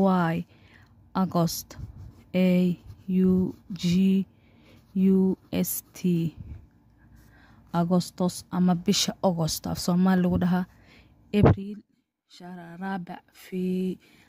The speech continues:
عام الميلادي. And May شهر الخامس في عام الميلادي.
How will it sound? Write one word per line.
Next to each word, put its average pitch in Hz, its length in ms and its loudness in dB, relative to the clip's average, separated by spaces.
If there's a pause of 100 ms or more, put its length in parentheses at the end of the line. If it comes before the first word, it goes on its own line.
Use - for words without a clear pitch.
(120)
عام 185 220 0
الميلادي. 190 880 -2 (920)
And 175 480 -2
May 196 480 0
شهر 180 320 -8
الخامس 185 640 -6
في 170 140 -12
عام 175 240 -2
الميلادي. 180 720 -4